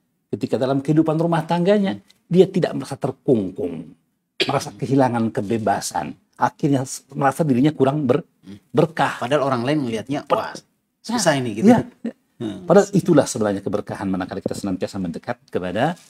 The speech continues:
Speaker 1: tuntunan Allah Subhanahu wa Ta'ala
Speaker 2: Hmm.
Speaker 1: dan petunjuk dari baginda Nabi sallallahu alaihi wasallam. Wallahu a'lam.
Speaker 2: Masya Allah. Ini kayaknya bagus nih, Ustazul,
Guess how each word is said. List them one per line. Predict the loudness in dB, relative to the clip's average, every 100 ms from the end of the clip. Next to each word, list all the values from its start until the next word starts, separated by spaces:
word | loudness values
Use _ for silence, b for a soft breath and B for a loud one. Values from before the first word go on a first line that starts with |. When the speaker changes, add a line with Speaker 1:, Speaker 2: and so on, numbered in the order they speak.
| _ -4
Speaker 1:
tuntunan | -4 -2 -4 -4
Allah | -4 -4 -4 -4
Subhanahu | -8 -8 -4 -2 -2 -2
wa | -2
Ta'ala | 0 0 -2
Speaker 2:
Hmm. | -8 -18 -20 -2
Speaker 1:
dan | 0 0
petunjuk | -2 0 0 0
dari | 0
baginda | 0 -2 -4 -4
Nabi | -4 -6
sallallahu | -6 -6 -6 -4 -6 -6 -8
alaihi | -10 -10 -8 -6 -6 -6 -8 _
wasallam. | -4 -4 -6 -10 -14 -18 _ _ _ _
Wallahu | -4 -4 -4 -10
a'lam. | -16 -20
Speaker 2:
Masya | _ -18 -14 -16 -16
Allah. | -20 -20 b b b _ -20 _ _ _ _ _ _
Ini | -8 -4 -2 -4 -6 -14 _ _ _ _
kayaknya | -4 0 2
bagus | 2 0 -2
nih, | -4 -6 -8
Ustazul, | -8 -6 -6 -6